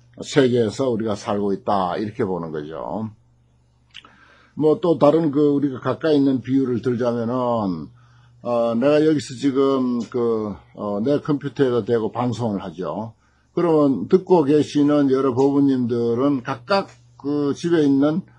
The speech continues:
그 개인의 그 컴퓨터로 다 이렇게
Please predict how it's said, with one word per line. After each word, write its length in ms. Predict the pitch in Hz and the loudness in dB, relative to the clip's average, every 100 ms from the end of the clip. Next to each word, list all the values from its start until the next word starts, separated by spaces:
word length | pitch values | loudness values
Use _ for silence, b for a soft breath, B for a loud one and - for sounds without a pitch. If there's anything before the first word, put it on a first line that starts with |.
| b b - | b b -6
그 240 | 139 123 | 0 0
개인의 420 | 110 135 151 147 135 | 4 4 6 4 2
그 300 | - 139 113 | 0 -2 0
컴퓨터로 1700 | 147 131 143 - 127 120 113 113 101 - _ _ 120 131 113 117 123 | -2 0 -4 -2 -2 0 0 -4 -8 -16 _ _ -4 0 0 -2 -6
다 300 | 127 160 175 | -6 2 2
이렇게 480 | 160 139 160 147 | 2 0 0 0